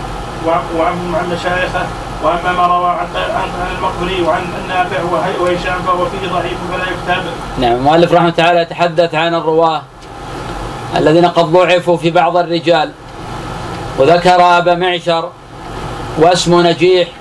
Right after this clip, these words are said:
Speaker 2: ابن عبد الرحمن، وكأنه يشير إلى أنه في بعض الرجال ضعيف، وهو في الحقيقة ضعيف مطلقا. أبو معشر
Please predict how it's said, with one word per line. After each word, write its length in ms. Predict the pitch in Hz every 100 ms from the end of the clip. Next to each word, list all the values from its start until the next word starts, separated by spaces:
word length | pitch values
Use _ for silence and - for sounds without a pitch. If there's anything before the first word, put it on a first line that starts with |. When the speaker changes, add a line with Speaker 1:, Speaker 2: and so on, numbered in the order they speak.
| - - - 180
Speaker 2:
ابن 160 | 165
عبد 220 | 175 170
الرحمن، 440 | 180 170 165 170 151 - - - - - - 302 262 - - - - - - - - - - - - - - - - - - - - - - - - - -
وكأنه 360 | 170 180 196 196
يشير 300 | 185 214 208
إلى 120 | 185
أنه 380 | 180 180 180 185 - - - - - - - - -
في 100 | 139
بعض 240 | 165 190 190
الرجال 680 | 175 165 165 185 185 175 175 175
ضعيف، 420 | 190 190 175 170 - - - - - - -
وهو 180 | 185 202
في 100 | 190
الحقيقة 640 | 190 190 214 208 185 190
ضعيف 340 | 185 196 220 190
مطلقا. 580 | 196 185 190 185 156 - - - - - - - - - - - -
أبو 180 | 139 156
معشر 540 | 175 202 196 185 208